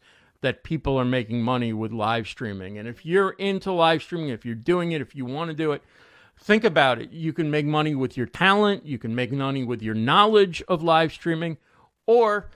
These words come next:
you can use it to drive traffic to your website, to your blog, to your podcast, to your business, to let people know what you know and who you are and,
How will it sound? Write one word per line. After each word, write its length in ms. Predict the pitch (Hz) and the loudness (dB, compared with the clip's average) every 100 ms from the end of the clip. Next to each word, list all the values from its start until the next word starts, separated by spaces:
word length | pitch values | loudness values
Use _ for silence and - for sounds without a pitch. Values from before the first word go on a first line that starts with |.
| _ - | _ -12
you 120 | 185 | -6
can 240 | 196 170 | -2 -2
use 320 | 160 185 190 | 0 0 0
it 140 | 185 175 | -2 -2
to 80 | 143 | -4
drive 680 | 123 139 151 143 147 139 - | -2 -2 2 2 0 -4 -2
traffic 580 | 143 135 131 139 - | 0 2 0 -6 -10
to 140 | - 151 | -6 -4
your 220 | 143 139 | -2 -4
website, 720 | 131 123 139 123 - 151 139 | -2 0 -2 -4 -4 -2 -2
to 80 | - | -4
your 100 | 160 | -4
blog, 640 | 135 123 120 127 127 139 | -4 -2 0 2 2 -2
to 80 | - | -4
your 100 | 139 | -6
podcast, 640 | - 139 139 - 147 - | 0 0 0 -2 -6 -6
to 100 | - | -8
your 120 | 143 139 | -6 -6
business, 680 | 110 151 147 127 139 135 - _ _ _ | -4 -2 -2 -2 -6 -6 -12 _ _ _
to 80 | 156 | -4
let 300 | 143 156 - | -2 -2 -4
people 320 | 156 - 151 | -8 -4 -2
know 340 | 147 147 151 | 2 4 6
what 360 | 147 127 156 - | 4 4 2 2
you 200 | 143 151 | -2 -2
know 400 | 151 143 143 143 | 0 0 0 0
and 100 | 135 | -2
who 140 | 151 | -2
you 260 | 143 143 135 | -2 0 2
are 440 | 127 135 139 131 | 2 4 2 2
and, 180 | 120 113 | -2 -6